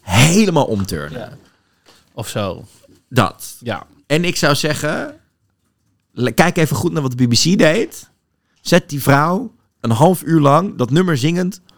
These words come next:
Speaker 1: op een loopband. Ik noem het vanaf nu de James Newman test. Doe dat alleen wel nu.
Speaker 2: En niet een dag van tevoren.
Speaker 1: Nou dat, ik maakte deze grap van de week al, dat ik zei, "Ik mag toch hopen dat de U K die trouwens," oh, dat is een leuke roddel om te noemen. Het schijnt dat er een roddel is dat bekend is wie er gaat voor,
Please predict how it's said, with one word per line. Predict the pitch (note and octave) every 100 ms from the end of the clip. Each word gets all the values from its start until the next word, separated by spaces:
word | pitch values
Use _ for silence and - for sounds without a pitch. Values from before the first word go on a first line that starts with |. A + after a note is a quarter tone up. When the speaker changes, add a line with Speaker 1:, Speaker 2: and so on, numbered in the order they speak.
| _ _ -
Speaker 1:
op | D3
een | C#3
loopband. | A2+ F#2+ - E2+ - - _ _ _ _ _
Ik | B2+ C#3
noem | D3
het | D3
vanaf | C#3
nu | C#3
de | C3+ A#2
James | B2+ G#2+
Newman | A2+ G#2+ F#2+
test. | - - - -
Doe | G2 D3+
dat | D#3
alleen | B2+ C3 C3+
wel | C3 A2 E2+
nu. | G#2+ D#3+ C4 G#4 G#4 _ _
Speaker 2:
En | - C#3
niet | C3 C3
een | B2+
dag | B2 A2+
van | C3
tevoren. | G2 G#2 G2 F#2+
Speaker 1:
Nou | C3
dat, | A#2+ G2+ -
ik | G#2
maakte | A2 G#2+
deze | G2+
grap | G#2 G2
van | G2
de | F#2+
week | G#2 G2+
al, |
dat | G2
ik | G2
zei, | G#2 D#2+
"Ik | G2+
mag | F2+
toch | - E2
hopen | G2 A#2+ G#2+
dat | F2
de | F#2+
U | F#2+
K | A2+ G2 F2+
die | F#2+ F#2+
trouwens," | - F#2+ G2
oh, | -
dat | C#3+
is | C#3
een |
leuke | D3+ C3+
roddel | C#3+ F#3 A#2+
om |
te | F#2
noemen. | F2 F2 A#2 F#3+
Het | B2 -
schijnt | - - F3 D#3+
dat | D3 C3+
er | C3
een | B2
roddel | B2 E3 A#2+ F#2 -
is | D3+ C3+
dat | C#3 C3
bekend | B2 - C3
is | - A2
wie | A#2+
er | G#2+
gaat | F#2 - A#2+ - -
voor, | - A2 G2